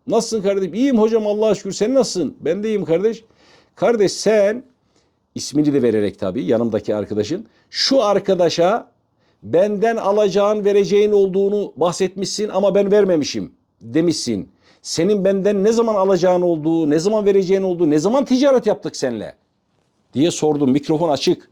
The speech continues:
Bu haberi getiren kardeş de yanımda duruyor. "Hocam," dedi, "ben seninle nerede ticaret yaptım?" dedi ya. "Ne alacağı vereceği?" dedi ya. "Vallahi ben öyle bir şey söylemedim," dedi.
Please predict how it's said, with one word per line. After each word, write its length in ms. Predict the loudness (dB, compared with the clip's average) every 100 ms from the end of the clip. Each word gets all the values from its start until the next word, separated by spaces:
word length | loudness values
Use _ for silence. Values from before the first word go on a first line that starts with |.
| _ _ -8
Bu 100 | -4
haberi 280 | 0 2 2
getiren 340 | 0 0 -2
kardeş 360 | 0 -2 -2 -2
de 60 | 0
yanımda 380 | 0 0 -2
duruyor. 300 | -2 0 -2 -4 _ _ _ _
"Hocam," 420 | -6 -2 0 2
dedi, 400 | 0 0 -4 -6 _ _ _ _ _ _ _ _ _ _ _ -4
"ben 140 | -2
seninle 380 | 0 2 2 2
nerede 280 | 0 0 -2
ticaret 340 | 0 0 2
yaptım?" 340 | 0 -2 -4 -4
dedi 160 | -2
ya. 260 | -2 -4 -6
"Ne 120 | -4 0
alacağı 440 | 2 2 2 2
vereceği?" 380 | 0 -2 -4 -6
dedi 160 | -6
ya. 120 | -2 0
"Vallahi 360 | 0 0 2
ben 100 | 2
öyle 180 | 0 -2
bir 60 | -4
şey 140 | -4
söylemedim," 520 | -2 0 -2 -4 -6
dedi. 240 | -6 -10